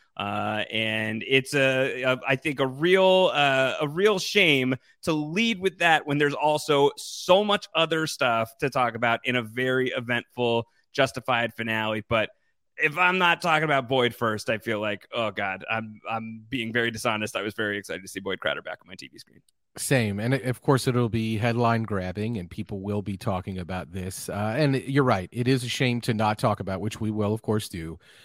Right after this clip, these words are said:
Speaker 2: the rest of Justified City Primeval, a season of television, Josh, which I really enjoyed.
Speaker 1: Yes.
Speaker 2: Uh, so it gives me hope that if there is more beyond, uh, what we've seen, uh, from these creators in this particular season of a Justified revival,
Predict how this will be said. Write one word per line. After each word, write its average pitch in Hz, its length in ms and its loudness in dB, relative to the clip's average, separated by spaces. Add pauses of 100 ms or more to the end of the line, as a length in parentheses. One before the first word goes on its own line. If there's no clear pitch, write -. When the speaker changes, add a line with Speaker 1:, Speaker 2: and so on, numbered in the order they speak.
(120)
Speaker 2:
the 113 120 2
rest 113 320 2
of 107 80 -2
Justified 104 680 0
City 120 220 -2
Primeval, 135 540 4
a 139 80 4
season 226 300 -2
of 156 80 -2
television, 151 540 -2
Josh, 110 280 -2
which 147 240 -4
I 185 140 4
really 123 300 2
enjoyed. 98 460 -2 (220)
Speaker 1:
Yes. 117 180 2
Speaker 2:
Uh, 110 320 2
so 135 380 6
it 123 180 -2
gives 202 220 2
me 160 100 2
hope 143 360 6
that 123 200 4
if 131 220 -2
there 131 160 2
is 165 180 0
more 110 320 0
beyond, 104 460 -2
uh, 104 300 -4
what 110 220 -6
we've 104 160 -10
seen, 120 480 -4 (380)
uh, 107 160 4
from 110 220 2
these 113 180 -2
creators 135 600 4
in 104 180 -2
this 127 220 0
particular 117 560 -4
season 147 520 -4
of 117 200 -4
a 110 40 -4
Justified 107 600 -2
revival, 127 680 2